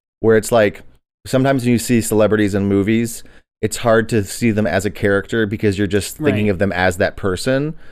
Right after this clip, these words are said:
Speaker 2: Right.
Speaker 1: Um, which I think that I felt a little bit with Timothée Chalamet and Zendaya in this because they are so,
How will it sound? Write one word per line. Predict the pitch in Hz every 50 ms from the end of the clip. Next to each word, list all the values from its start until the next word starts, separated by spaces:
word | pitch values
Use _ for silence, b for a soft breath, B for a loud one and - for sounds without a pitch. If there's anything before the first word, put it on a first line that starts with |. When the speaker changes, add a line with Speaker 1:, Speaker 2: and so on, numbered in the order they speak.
| b b
Speaker 2:
Right. | 151 143 127 - - - _ -
Speaker 1:
Um, | 101 107 107 104 - - 190 92 85 - - -
which | 127 127 120 - - - - - - - - - - - - - - _ -
I | 110 117 123 120 120 117 - - - - _ _ _ _ _ _ _ _ _ -
think | - - - 160 180 180 170 - -
that | 127 135 127 - - - - -
I | 101 110 113 113 113 110 110 107 - - 107 -
felt | - - - - 135 135 127 - - -
a | 113
little | 110 107 117 127 135 135 123
bit | 110 123 117 113 92
with | 107 107 101 -
Timothée | - 120 110 104 113 104
Chalamet | - - 117 107 110 107 107 104 101 101 95 95 - b b b b b _
and | - 113 113 98
Zendaya | 107 107 104 98 110 107 110 107 104 90
in | 101 101
this | 98 95 92 -
because | - 107 - 120 110 95
they | 95 110
are | 107 104
so, | 101 - - - 110 107 104 101 101 98 98 98